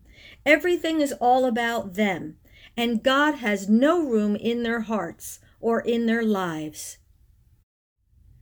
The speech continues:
Here's the thing. These people are destined to make bad decisions on a regular basis because they have no reverence or respect for God. As Proverbs nine ten says,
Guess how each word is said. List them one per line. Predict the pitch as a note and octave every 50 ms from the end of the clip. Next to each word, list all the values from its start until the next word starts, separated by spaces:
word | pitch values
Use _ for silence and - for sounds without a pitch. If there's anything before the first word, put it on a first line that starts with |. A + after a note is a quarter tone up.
| - - _ _ _
Here's | - - D4+ E4 F#4 F#4+ F#4 -
the | - C4+ C4 B3
thing. | - - - G#3 F#3+ D#3+ C#3+ D3 D#3+ E3+ - - - - - - - - - -
These | - C#4+ E4 G4+ G#4+ -
people | - - C#4+ C#4 - - B3 A#3+
are | G3 G3
destined | F#3+ E3 G#3 A3 A#3+ A#3+ - - C4 C4 C4+ -
to | A#3+
make | G3+ G3+ G#3 G3+ G3 - - -
bad | - A3 A#3 A#3+ B3+ B3
decisions | C4 C4 B3+ - A#3+ A#3 A3 G#3+ G#3+ G3+ G#3 -
on | - F#3 G3
a | G3 F3+
regular | F3 F3 F3 A3 A#3+ B3+ C4 C#4 C4 B3+ B3
basis | G#3+ A3+ G3+ G3+ G#3 G3+ - - D#3+ E3+ -
because | - - G#3+ G#3+ G#3+ - A#3+ A#3 A3
they | A#3 A3
have | A3 A3 G3+ F#3+ G3+
no | G#3 G3+ G3
reverence | G3 F#3+ G3+ A#3 B3+ C4 C4 D#4 E4 E4+ F4 - - - -
or | A3 G3+ F#3+
respect | F3+ F3+ F3+ F3+ - - - - A#3+ B3 B3 B3 - _
for | - - A#3 A#3
God. | A3 G#3 - G#3 F#3+ F3+ F3 E3 D#3 D3+ - _ _ _ _ _ - - - - - -
As | - A3+ A3 -
Proverbs | - - C4+ C4 C#4+ D4+ D4+ E4+ E4+ C#4+ - -
nine | A#3+ A#3 A#3 A#3 A#3+ B3 B3
ten | B3+ - A#3 G#3 G3 G3+
says, | G3+ - - E3+ F3+ F3 F3 F3 - -